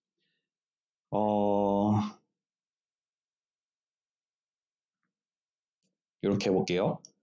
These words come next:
에이엑스를 구할 거예요. 에이엑스.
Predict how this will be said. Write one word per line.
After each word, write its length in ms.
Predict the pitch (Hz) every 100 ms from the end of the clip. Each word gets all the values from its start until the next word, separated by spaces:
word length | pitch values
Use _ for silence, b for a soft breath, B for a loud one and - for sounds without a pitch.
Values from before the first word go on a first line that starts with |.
| _ _ _ _ _ _ -
에이엑스를 840 | 123 180 214 - 120 120 - 139 113
구할 260 | 113 95
거예요. 380 | 95 90 90 131
에이엑스. 720 | - 101 - - - 92 156